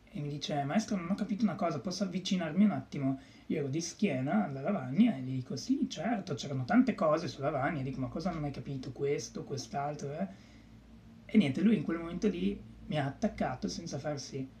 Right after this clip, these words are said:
notare il pesciolino con lo scotch dietro la schiena. Io sono tornato a casa,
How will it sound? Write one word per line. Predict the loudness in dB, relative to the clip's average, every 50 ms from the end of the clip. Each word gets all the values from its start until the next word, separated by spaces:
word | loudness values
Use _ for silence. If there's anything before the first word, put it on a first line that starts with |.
| -20 -20 -20 -8 0
notare | 4 4 4 4 4 2 -2 0 -2 -2 -2 -2 -4 -6 -8 -10 -16 -20 -20 -12 -4 0
il | 0 0
pesciolino | 0 0 -4 -2 -2 -4 -4 -2 -2 -2 -2 -4 -6
con | -6 -6 -6
lo | -6
scotch | -6 -8 -10 -14 -14 -12 -10 -8 -6
dietro | -4 -4 -4 -4 -6 -10
la | -10
schiena. | -12 -12 -8 -8 -6 -6 -6 -6 -6 -8 -8 -12 -20 -20 -20 -20 -20 -20 -20 -20 -20 -20 -20 -20 -20 -20 -20 -20 -20 -20 -20 -20 -20 -16 -16 -16 -16 -12 _
Io | -6 -4 -4 -4
sono | -4 -4 -2 -2 -2 -2
tornato | -4 -4 -4 -4 -4 -2 2 0
a | 0
casa, | 0 0 0 4 4 4 4 4 0 -2 -4 -6 -6